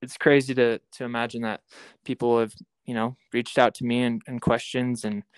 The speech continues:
uh, to, to hear suggestions and stuff like that. So that's pretty awesome. I, it's, it's cool to see that you're starting a podcast here and,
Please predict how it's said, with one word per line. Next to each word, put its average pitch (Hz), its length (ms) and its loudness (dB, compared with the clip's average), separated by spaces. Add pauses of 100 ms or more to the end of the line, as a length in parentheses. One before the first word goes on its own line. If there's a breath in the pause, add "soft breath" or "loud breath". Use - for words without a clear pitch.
(680 soft breath)
uh, 113 300 -14 (340)
to, 113 160 0 (140)
to 117 120 -6 (140)
hear 120 240 2
suggestions 117 640 2
and 117 100 2
stuff - 260 2
like 113 180 4
that. 113 240 6
So 107 280 -2 (680 soft breath)
that's 127 120 0
pretty 165 220 6
awesome. 131 480 4
I, 117 280 -10 (680)
it's, - 380 -18
it's - 200 -20
cool 151 220 2
to 139 80 -4
see 143 220 -4
that 123 100 -2
you're 135 100 -6
starting 131 360 -4
a 117 40 -14
podcast 135 600 -6
here 143 240 -2
and, 104 160 -12